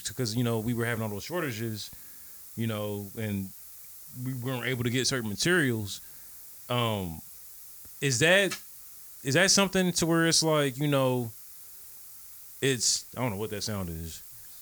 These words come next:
Um, <laughs> is that, is that something to where it's like, more so it's like the realtor that's like, that has something to do with that, or is in hands with, like, knowing, like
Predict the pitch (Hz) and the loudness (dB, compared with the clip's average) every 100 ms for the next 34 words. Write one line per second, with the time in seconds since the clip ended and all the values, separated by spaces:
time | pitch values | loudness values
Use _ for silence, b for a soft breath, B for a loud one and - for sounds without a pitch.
0 | - 123 131 131 135 - - - - - | -2 2 4 6 6 6 2 0 -4 -6
1 | - - - 156 160 202 139 156 214 - | -12 -10 2 6 8 8 8 8 8 8
2 | 214 190 196 185 185 180 180 170 165 165 | 4 4 2 2 2 6 8 8 6 4
3 | 160 151 139 117 - - - - - - | 4 4 2 0 -8 -14 -18 -18 -16 -16
4 | - - - - 135 170 - 156 147 143 | -16 -16 -14 -2 4 4 6 6 6 6
5 | 139 120 104 143 175 - 175 175 170 143 | 4 4 4 6 6 6 6 4 2 0
6 | 139 143 147 143 131 - - - - - | 0 2 2 2 -2 -8 -16 -16 -16 -16
7 | - - - - 117 139 147 156 156 139 | -16 -16 -14 -10 -2 2 4 4 4 2
8 | 170 151 156 156 160 165 151 135 120 135 | 2 2 2 2 2 2 2 2 2 2
9 | 131 135 147 143 127 127 127 127 127 135 | 4 4 2 0 -2 -4 -2 2 2 2
10 | 135 131 127 127 110 | 0 0 0 0 -4